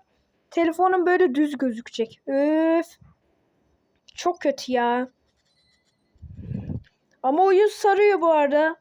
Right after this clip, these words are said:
Oynamanız öyle bir tavsiye ederim ki. Köye gitmeden mesela bunu indirin abi. Baksana ne güzel güzel. Ne güzel güzel.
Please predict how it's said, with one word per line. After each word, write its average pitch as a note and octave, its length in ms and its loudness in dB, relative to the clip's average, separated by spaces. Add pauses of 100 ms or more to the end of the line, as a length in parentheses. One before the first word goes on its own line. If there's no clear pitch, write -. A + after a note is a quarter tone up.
(140)
Oynamanız D#4+ 680 0 (320)
öyle C#4+ 340 0
bir D#4+ 80 -6
tavsiye D#4 440 -2
ederim D#4 300 -2
ki. A#3 220 -8 (880)
Köye D#4+ 260 0
gitmeden E4+ 540 -2
mesela E4+ 520 0
bunu E4+ 140 0
indirin D4+ 460 0
abi. B3 340 -2 (1300)
Baksana D#4+ 280 -8
ne B3 260 -2
güzel A3+ 300 -4
güzel. A3 260 -18 (420)
Ne A#3 160 -6
güzel A#3 280 -2
güzel. B3 380 -4